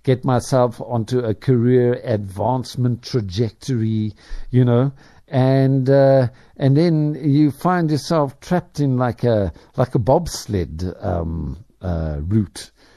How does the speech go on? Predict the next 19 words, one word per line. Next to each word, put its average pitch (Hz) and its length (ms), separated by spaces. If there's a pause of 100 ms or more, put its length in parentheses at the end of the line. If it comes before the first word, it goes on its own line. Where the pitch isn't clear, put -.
(140)
you 120 140
know. 117 280 (380)
Uh, 120 520 (280)
you 135 140
can 151 200
only 170 400
go, 127 580 (300)
you 127 100
can 147 140
only 156 260
go 131 320
where 110 180
the 110 120
bobsled 120 580
route 113 220
takes 123 360
you, 85 100
between 120 520
the, 104 380